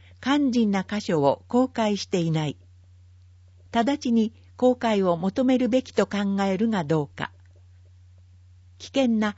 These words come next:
原発再稼働には反対し、市民の命を守るべきである。答弁。国に対し、県市長会と県町村会の連名で、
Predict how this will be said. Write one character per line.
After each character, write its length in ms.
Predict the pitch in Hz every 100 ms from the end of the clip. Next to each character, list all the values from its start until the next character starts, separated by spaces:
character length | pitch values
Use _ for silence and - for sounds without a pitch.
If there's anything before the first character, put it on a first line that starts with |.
| - -
原 220 | 269 302
発 240 | 285 -
再 220 | - 254 247
稼 180 | 233
働 220 | 202 196 165
に 100 | 143
は 140 | 135
反 260 | - 202 240
対 320 | - 202 202
し、 320 | - 185 180 - - - -
市 120 | 254
民 280 | 254 220 185
の 180 | 160 160
命 420 | 185 247 - 214
を 200 | 185 -
守 360 | 185 196 262 262
る 80 | 202
べ 100 | 208
き 160 | 226
で 160 | 214 -
あ 140 | 147
る。 160 | 147 - - - - - - - - - - - - - - - - - - - - - - -
答 220 | 240 208
弁。 260 | 202 190 - - - - - -
国 300 | 294 320 320
に 160 | 247 214
対 320 | 214 202 196
し、 280 | - 170 - - - -
県 300 | 277 233 190
市 140 | -
長 220 | 262 262
会 260 | - 214 202
と 280 | - 175 - -
県 240 | - 269 226
町 200 | 269 277
村 260 | 269 262
会 260 | - 233 196
の 140 | 160
連 260 | 160 185 190
名 220 | 180 160
で、 200 | 151